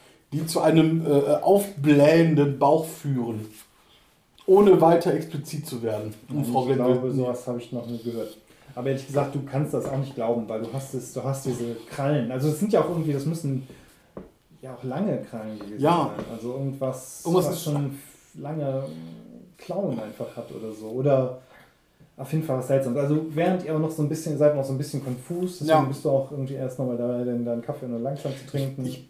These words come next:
Speaker 1: ich, ja, ich brauche auf jeden Fall den Kaffee.
Speaker 2: Und schon bald darauf klingelt es an der Tür.
Speaker 1: Ich rauche Tabak.
Speaker 2: Ja,
Speaker 1: Also die Pfeife,
Speaker 2: genau,
Speaker 1: weil
Speaker 2: das
Speaker 1: das
Speaker 2: hilft dir
Speaker 1: beruhigt
Speaker 2: auf jeden
Speaker 1: ja.
Speaker 2: Fall.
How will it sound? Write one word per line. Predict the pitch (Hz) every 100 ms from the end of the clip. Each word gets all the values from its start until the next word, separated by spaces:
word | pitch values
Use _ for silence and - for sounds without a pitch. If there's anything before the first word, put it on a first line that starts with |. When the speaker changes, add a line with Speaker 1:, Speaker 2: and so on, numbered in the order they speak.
| -
Speaker 1:
ich, | 104
ja, | 147 131 120
ich | -
brauche | 139 139
auf |
jeden | 123
Fall | 123
den | 117
Kaffee. | - 135 131
Speaker 2:
Und | 127 147
schon | 165 156
bald | 156 196 -
darauf | 175 170 170
klingelt | - 175 185 180 160
es | 147
an | 147
der | 139 139
Tür. | - 127 123 120 - _ _ _ _ _ _ _ _ _ _ _ _ _ _ _
Speaker 1:
Ich | 135 -
rauche | 127 127
Tabak. | - 107 - - _ _ - - _ -
Speaker 2:
Ja, | 117
Speaker 1:
Also | 117
die | 110
Pfeife, | - 127
Speaker 2:
genau, | 120
Speaker 1:
weil | 110
Speaker 2:
das | 131
Speaker 1:
das | 123
Speaker 2:
hilft | 135
dir | 123
Speaker 1:
beruhigt | 135 135
Speaker 2:
auf | 117
jeden | 107
Speaker 1:
ja. |
Speaker 2:
Fall. | 101 107